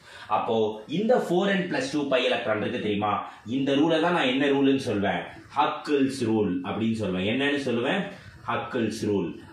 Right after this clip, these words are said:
அப்படின்னு சொல்லுவேன். So, புரிஞ்சதா? இப்ப நல்ல கவனிங்க.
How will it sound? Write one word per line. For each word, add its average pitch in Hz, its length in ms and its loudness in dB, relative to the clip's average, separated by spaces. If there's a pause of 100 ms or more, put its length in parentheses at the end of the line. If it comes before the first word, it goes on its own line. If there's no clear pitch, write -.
அப்படின்னு 101 400 -4
சொல்லுவேன். 82 340 -8 (240)
So, 160 360 -2
புரிஞ்சதா? 110 340 0 (320)
இப்ப 170 200 -2
நல்ல 190 240 4
கவனிங்க. 101 480 0